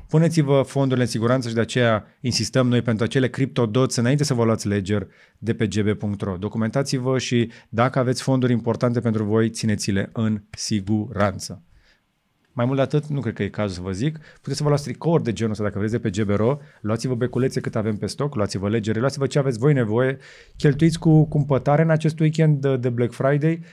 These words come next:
Bucurați-vă de cei dragi din jurul vostru și bucurați-vă că a plouat. E prima dată când a plouat, după foarte multă vreme.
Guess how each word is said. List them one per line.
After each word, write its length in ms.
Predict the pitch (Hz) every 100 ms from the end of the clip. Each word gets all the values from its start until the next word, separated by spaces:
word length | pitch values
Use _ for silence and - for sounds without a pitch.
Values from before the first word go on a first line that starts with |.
| -
Bucurați-vă 920 | - 131 151 151 151 123 131 131 127 117
de 140 | 110
cei 200 | 113 131
dragi 260 | 117 120 131
din 100 | 123
jurul 220 | 113 123
vostru 320 | 120 156 160
și 280 | 156 - 143 147 -
bucurați-vă 540 | - 123 160 165 165 156
că 100 | 160
a 60 |
plouat. 420 | 147 143 101 - _ _
E 120 | 123
prima 220 | 123 151
dată 220 | 151 143 139
când 200 | 131 113
a 80 |
plouat, 360 | 101 110 120 127
după 220 | 120 -
foarte 500 | 98 - 170 156 156
multă 280 | 135 127 117
vreme. 440 | 101 104 107 147